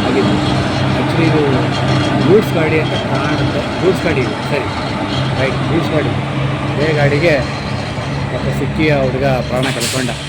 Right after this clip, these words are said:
ಇದೇ ಊರಲ್ಲೇ. ನಮಗೆ ಒಂದು ದಿವಸ ಆದ್ಮೇಲೆ ವಿಷಯ ಗೊತ್ತಾಯ್ತು. ಅದು ಹೆವಿ ಹಾರರ್. ಅದು ಬಿಟ್ಟು ಬೇರೆ ಜನಗಳು ಆತ್ಮಹತ್ಯೆ ಮಾಡ್ಕೊಂಡಿದ್ದಾರೆ,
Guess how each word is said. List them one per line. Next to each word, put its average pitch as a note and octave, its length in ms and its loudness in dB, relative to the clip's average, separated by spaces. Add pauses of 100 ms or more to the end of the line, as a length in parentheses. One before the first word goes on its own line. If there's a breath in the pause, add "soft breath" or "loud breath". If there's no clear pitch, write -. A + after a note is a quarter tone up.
(280)
ಇದೇ C3+ 120 -2
ಊರಲ್ಲೇ. B2+ 320 -2 (840)
ನಮಗೆ D3+ 220 -4
ಒಂದು C#3 140 -2
ದಿವಸ C3+ 140 -8
ಆದ್ಮೇಲೆ D3 320 -6
ವಿಷಯ C3+ 220 -6
ಗೊತ್ತಾಯ್ತು. A2+ 720 -8 (720)
ಅದು A2+ 140 -8 (380)
ಹೆವಿ C3+ 240 -6 (220)
ಹಾರರ್. B2+ 240 -8
ಅದು A2+ 300 -14
ಬಿಟ್ಟು E3+ 400 0
ಬೇರೆ E3 260 -4 (520)
ಜನಗಳು D3 440 -10
ಆತ್ಮಹತ್ಯೆ C3+ 420 -8
ಮಾಡ್ಕೊಂಡಿದ್ದಾರೆ, C3 640 -4